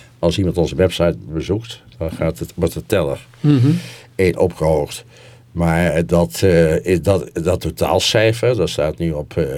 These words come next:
Speaker 1: ruim zesenzeventigduizend. Dat zijn niet allemaal, eh, aparte bezoeken aan de website.
Speaker 2: Nee.
Speaker 1: Want als je volgend, als je dus, eh, zo op de homepage, eh, page en je wilt gewoon dan nog een andere pagina raadplegen, dan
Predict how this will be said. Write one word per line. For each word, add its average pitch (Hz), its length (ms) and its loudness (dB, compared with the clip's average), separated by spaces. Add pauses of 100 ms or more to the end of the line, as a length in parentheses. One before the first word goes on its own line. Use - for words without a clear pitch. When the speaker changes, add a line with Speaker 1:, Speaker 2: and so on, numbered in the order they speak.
(160)
Speaker 1:
ruim 78 260 -2
zesenzeventigduizend. 78 1300 -4 (760)
Dat 85 360 0
zijn 87 340 0
niet 90 320 -2
allemaal, 85 640 0
eh, 80 340 0 (1200)
aparte 107 480 -2
bezoeken 90 460 0
aan 80 120 -2
de 73 60 -4
website. 80 400 -2
Speaker 2:
Nee. 120 280 2 (440)
Speaker 1:
Want 92 120 0
als 85 120 2
je 82 120 0
volgend, 85 340 2
als 82 200 0
je 85 60 0
dus, 78 260 -2
eh, 78 180 0
zo - 160 -2
op 80 140 -6
de - 60 -4
homepage, 92 600 0
eh, 98 100 2 (100)
page - 400 -2 (680)
en 85 160 0
je 82 140 2
wilt 82 260 2
gewoon 82 520 2
dan 82 220 2
nog 82 180 0
een 73 100 -6
andere 107 280 4
pagina 87 420 0
raadplegen, 87 680 -2
dan 87 200 -4